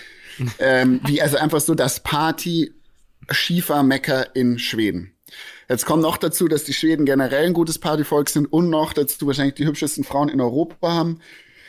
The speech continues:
Speaker 2: Da kam dann eine sehr, äh, feurige Mischung zusammen. Dann kamen diese zwanzig, also, äh,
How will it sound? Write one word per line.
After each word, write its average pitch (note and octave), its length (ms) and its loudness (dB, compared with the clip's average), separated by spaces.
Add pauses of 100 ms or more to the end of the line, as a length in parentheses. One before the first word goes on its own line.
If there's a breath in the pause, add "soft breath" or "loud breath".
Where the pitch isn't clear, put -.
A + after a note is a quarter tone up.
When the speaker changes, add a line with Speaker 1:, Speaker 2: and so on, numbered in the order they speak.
(160 loud breath)
Speaker 2:
Da C3 100 0
kam D#3 400 -2
dann E3 140 4
eine D3+ 160 4
sehr, C#3+ 640 2
äh, C3+ 60 0
feurige D3+ 360 0
Mischung C#3+ 300 0
zusammen. C#3+ 480 -2
Dann D3 160 2
kamen D#3 240 0
diese D3 220 -2
zwanzig, E3 760 -2
also, B2 160 0
äh, - 160 -4